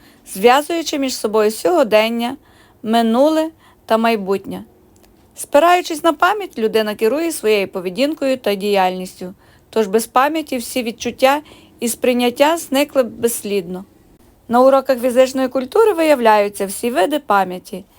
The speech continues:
Під час показу фізичних вправ провідна роль належить зоровій пам'яті. Під час пояснення, описі, розповіді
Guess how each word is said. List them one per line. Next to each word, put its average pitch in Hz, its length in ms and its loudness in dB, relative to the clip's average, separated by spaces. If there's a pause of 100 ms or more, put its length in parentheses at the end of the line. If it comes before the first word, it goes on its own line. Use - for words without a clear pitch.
(260)
Під 220 160 -6
час 240 160 4
показу 254 480 0
фізичних 233 480 -2
вправ 339 300 2 (120)
провідна 208 420 -2
роль 269 180 4
належить 233 500 0
зоровій 196 380 -4
пам'яті. 180 640 -4 (360)
Під 202 140 -8
час 226 220 2
пояснення, 311 720 0 (380)
описі, 254 540 0
розповіді 262 680 -2